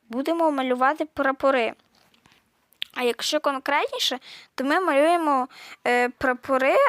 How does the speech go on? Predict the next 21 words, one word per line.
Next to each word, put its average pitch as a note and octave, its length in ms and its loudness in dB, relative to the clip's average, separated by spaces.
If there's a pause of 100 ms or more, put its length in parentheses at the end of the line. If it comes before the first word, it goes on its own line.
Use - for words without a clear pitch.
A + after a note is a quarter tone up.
аб-, C4+ 300 -2 (500)
аби C4 280 2
вшанувати C4+ 680 -2
День C4+ 200 0
прапора B3 600 -2 (380)
парламентичного», A#3+ 1300 -2 (300)
д-, A3+ 260 -12 (200)
додав A3+ 340 -2
Франик D4 600 0 (320)
і A#3+ 80 -8
зсунув C#4 500 -2
окуляри C4+ 520 -2
на B3 120 -8
кінчик C#4 380 -6
носа. A#3 480 -8 (520)
«О D4+ 580 4
май A#3+ 580 0
гад!» G#3+ 560 0 (380)
Мудрагель C4 540 0
в D4 60 -2
окулярах. A3 800 0